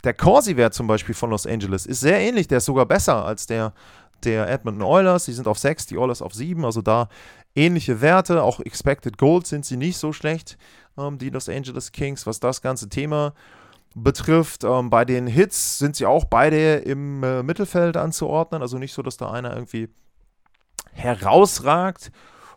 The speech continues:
Und, ähm, was gucke ich noch mal bei den, äh, Strafzeiten?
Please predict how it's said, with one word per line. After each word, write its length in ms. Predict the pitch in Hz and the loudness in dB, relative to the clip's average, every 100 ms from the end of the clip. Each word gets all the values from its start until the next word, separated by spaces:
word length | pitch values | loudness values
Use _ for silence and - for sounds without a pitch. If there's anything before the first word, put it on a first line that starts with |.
| _ | _
Und, 460 | 131 143 143 135 127 | -4 -2 -2 -4 -6
ähm, 600 | 131 131 131 131 131 127 | -6 -6 -10 -12 -12 -10
was 280 | 123 - - | -10 -12 -16
gucke 280 | - - 135 | -16 -14 -16
ich 120 | - | -10
noch 280 | 131 127 - | -10 -10 -10
mal 400 | 120 131 135 127 | -8 -6 -8 -8
bei 340 | 107 117 123 | -8 -6 -8
den, 560 | 110 113 123 123 123 123 | -10 -10 -8 -10 -12 -10
äh, 240 | 120 117 | -10 -10
Strafzeiten? 920 | - - - - 143 147 143 147 80 | 0 2 2 0 0 0 -4 -8 -10